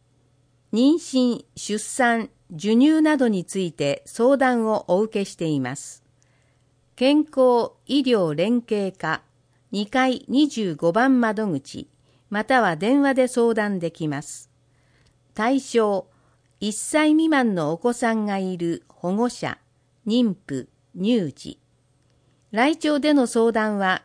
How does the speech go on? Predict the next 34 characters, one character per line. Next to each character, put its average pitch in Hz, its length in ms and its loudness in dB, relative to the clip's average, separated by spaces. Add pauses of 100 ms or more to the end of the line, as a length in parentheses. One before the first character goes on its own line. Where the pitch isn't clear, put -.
予 170 180 -2
約 277 320 0
が 254 140 2
あ 262 60 2
る 240 120 -4
と 165 140 -4
ス 180 200 -6
ム 226 100 2
ー 269 100 2
ズ 202 140 -4
に 147 160 -2
対 180 340 -4
応 170 120 0
で 160 120 -6
き 151 160 -6
ま 135 120 -6
す。 - 280 -18 (680)
予 196 160 0
約 269 300 2
は 220 260 2 (160)
オ 214 160 2
ン 277 120 4
ラ 277 100 4
イ 269 160 4
ン 240 160 2
窓 220 260 -2
口 147 320 -4
で。 117 240 -10 (1500)
第 254 320 2
三 262 400 2
弾、 143 300 -2 (640)
大 247 140 6
阪 285 420 -2
府 151 340 -6